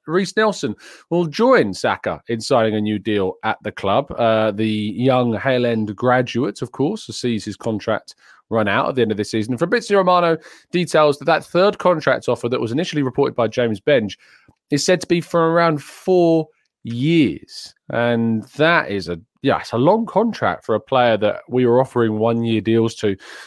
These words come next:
But if the club are that serious about trying to, to keep hold of the player, that's obviously a massive, massive, um, indication to us that they, that they are going for this, this long-term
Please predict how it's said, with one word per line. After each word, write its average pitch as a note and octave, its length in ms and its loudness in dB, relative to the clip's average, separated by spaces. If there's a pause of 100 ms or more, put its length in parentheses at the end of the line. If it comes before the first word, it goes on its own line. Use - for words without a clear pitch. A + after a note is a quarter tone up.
(160)
But - 100 -4
if A#2 100 -4
the C#3+ 80 -2
club F#3 240 2
are D#3 160 4
that E3+ 240 2
serious E3 580 2
about A#2+ 280 0
trying C3 600 0
to, A#2+ 760 0
to A#2+ 140 -10
keep - 340 -8
hold D3+ 380 2
of A#2+ 120 -4
the G#2+ 80 -4
player, D3+ 480 0 (1000)
that's F#2 300 -2
obviously F2+ 440 -4
a E2 80 -2
massive, E2+ 500 -6
massive, D#2+ 560 -8 (120)
um, E2 680 -4 (720)
indication G2+ 600 -2
to G2 180 -4
us F2+ 180 0
that - 140 -6
they, F#2 420 -2
that F2 140 -6
they F#2+ 180 -2
are F#2 140 -2
going F#2+ 300 -4
for G2 100 -12
this, F2 220 -8
this F2+ 240 -12
long-term G2+ 880 -2